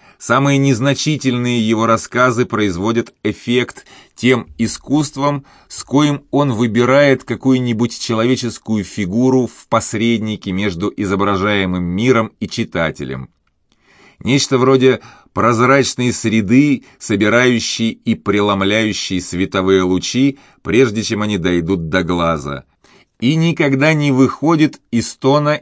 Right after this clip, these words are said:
и миросозерцания той фигуры. Примечание. Антон Павлович Чехов и «Наш край». Конец примечания. Здесь отмечено главное:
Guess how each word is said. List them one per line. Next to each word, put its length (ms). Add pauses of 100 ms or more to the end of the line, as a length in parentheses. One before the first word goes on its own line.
(100)
и 180
миросозерцания 1200
той 280
фигуры. 640 (800)
Примечание. 880 (420)
Антон 440
Павлович 360
Чехов 720
и 100
«Наш 300
край». 520 (300)
Конец 380
примечания. 720 (1300)
Здесь 320
отмечено 720
главное: 840